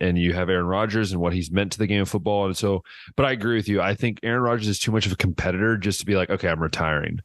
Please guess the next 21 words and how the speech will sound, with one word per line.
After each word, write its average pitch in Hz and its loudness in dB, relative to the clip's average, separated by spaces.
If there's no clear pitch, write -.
Based 110 0
off 107 -2
an 85 0
injury. 90 0
He 120 0
wants 151 0
to - -6
go 131 2
out 117 0
on 104 -2
his 98 0
time, 73 -2
not 98 0
based 98 0
on 87 0
an 104 -2
injury 95 2
or 87 2
anything 85 2
like 82 0
that. 87 2